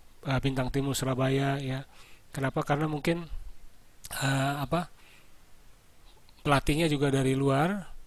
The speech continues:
dan mereka juga lebih banyak, eh, berikan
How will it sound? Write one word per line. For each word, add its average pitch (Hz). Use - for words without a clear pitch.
dan 127
mereka 131
juga 135
lebih 127
banyak, 127
eh, 127
berikan 127